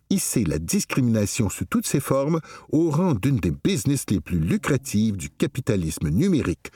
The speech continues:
surtout en ces temps d'anxiété identitaire sur fond de crise climatique et d'immigration de masse. Pour aider vos jeunes à s'éloigner de ces inepties,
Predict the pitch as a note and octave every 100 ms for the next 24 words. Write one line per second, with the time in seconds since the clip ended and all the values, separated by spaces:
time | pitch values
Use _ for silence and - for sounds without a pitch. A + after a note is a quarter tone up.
0 | - - - - A#3+ - - D#3+ - -
1 | - _ - A2+ - A2+ - A2+ E2 C#2+
2 | F#3 - C#3 C3 G#2 - C#3 A#2+ G#2+ -
3 | - F2+ F#2 F#2 - - - - B2+ -
4 | E3+ D#3 G2 - F#2+ - - D#3+ C3 -
5 | F3 - F#2+ C#2 D3 C3+ G2+ F#2 - A#2+
6 | G#2 D2+ C#2 D2 - - - - - _
7 | _ _ _ _ _ _ _ _ _ _
8 | _ _ _ - B2 C3 B2+ D3 E2 E2
9 | D#2 G2+ D#2 - - A2 F2+ F#2 G2 C#3+
10 | D3+ D2+ - E2 C#2 C#2+ C#2 - - -
11 | -